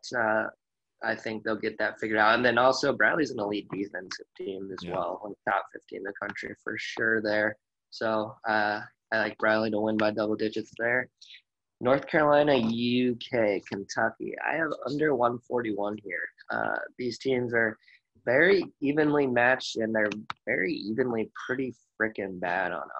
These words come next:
Speaker 1: offense. I mean, they make four threes a game. They shoot twenty-seven and twenty-five percent from three, respectively. They shoot less than seventy percent from the free throw line. They turn the <laughs> ball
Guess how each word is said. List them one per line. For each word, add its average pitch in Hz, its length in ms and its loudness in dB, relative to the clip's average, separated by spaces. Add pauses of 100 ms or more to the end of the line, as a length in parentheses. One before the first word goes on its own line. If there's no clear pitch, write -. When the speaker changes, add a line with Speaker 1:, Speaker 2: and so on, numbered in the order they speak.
(100)
Speaker 1:
offense. - 540 -12
I 95 80 -4
mean, 101 180 -10 (380)
they 107 160 0
make 113 240 -2 (180)
four 131 460 2
threes 113 320 -2
a 110 80 -2
game. 123 640 -4 (600)
They 117 100 0
shoot 110 380 -6
twenty-seven 123 680 0
and 101 140 -6
twenty-five 113 580 -4
percent 107 440 -6
from 104 200 -12
three, 120 240 0
respectively. 117 800 -2 (320)
They 110 120 0
shoot 110 280 0
less 110 360 0
than 117 180 -8
seventy 123 360 0
percent 110 460 -2
from 87 200 -10
the - 80 -20
free 135 280 0
throw 127 220 -2
line. 120 340 2 (400)
They 104 100 -6
turn 127 260 0
the 104 80 -2
<laughs> 104 100 -2
ball 120 180 0